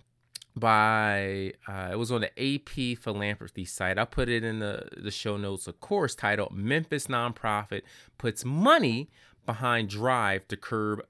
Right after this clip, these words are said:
Gun Deaths." And it's by Talia Betty, or Beatty. I apologize if I'm saying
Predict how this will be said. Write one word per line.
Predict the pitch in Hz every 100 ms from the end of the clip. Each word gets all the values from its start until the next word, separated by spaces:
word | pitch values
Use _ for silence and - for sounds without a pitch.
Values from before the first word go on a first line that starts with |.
| 110
Gun | 104 101 101 101 _ 101 87
Deaths." | 104 92 78 - -
And | 101
it's | 101 -
by | - 107 101 101 95 - - _ -
Talia | - 131 139 139 131 127
Betty, | 104 113 110 107 110
or | - 98
Beatty. | 90 90 - 104 104 113 156 175 -
I | 92
apologize | 92 104 101 95 92 90 98 - - - -
if | 104 98
I'm | 95
saying | - 123 110 104 101